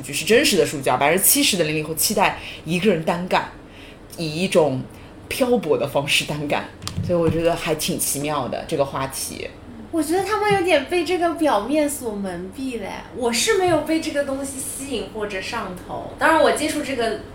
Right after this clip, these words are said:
Speaker 2: 概念或者这个生活方式也就是近两年啊。
Speaker 1: 嗯。
Speaker 2: 但是我为什么觉得不适合我？因为这个东西首先它听起来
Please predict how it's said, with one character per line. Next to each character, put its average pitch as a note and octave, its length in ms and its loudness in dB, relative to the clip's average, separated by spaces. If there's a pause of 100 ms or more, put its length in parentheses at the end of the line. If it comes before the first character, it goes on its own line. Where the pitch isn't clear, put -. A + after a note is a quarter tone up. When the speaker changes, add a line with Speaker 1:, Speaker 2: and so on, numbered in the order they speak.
(420)
Speaker 2:
概 A3+ 240 4
念 G3 140 -4
或 G#3 120 -2
者 G3+ 40 -2
这 A#3 60 2
个 A#3 80 2
生 A3 200 -2
活 G3+ 120 -8
方 G3+ 220 -2
式 G#3 100 -4
也 F#3 100 -2
就 G3 100 -6
是 G#3+ 140 -4
近 G#3+ 260 -2
两 E3+ 260 -2
年 - 140 -8
啊。 - 340 -8
Speaker 1:
嗯。 E3+ 320 0
Speaker 2:
但 D4 140 2
是 C#4 240 2
我 G#3+ 200 4
为 D4 120 6
什 C4 120 0
么 G#3 120 2
觉 F#3+ 140 -2
得 G#3 120 0
不 F3+ 180 -10
适 - 260 -4
合 F3+ 220 -6
我？ D#3 180 -2
因 A3+ 140 -2
为 C4+ 120 6
这 C#4 120 -2
个 B3 100 4
东 A3 200 -2
西 G#3+ 140 -6
首 G3 220 -2
先 G3+ 220 -4
它 G#3+ 120 -4
听 A#3+ 260 -4
起 - 180 -4
来 A#3+ 240 -4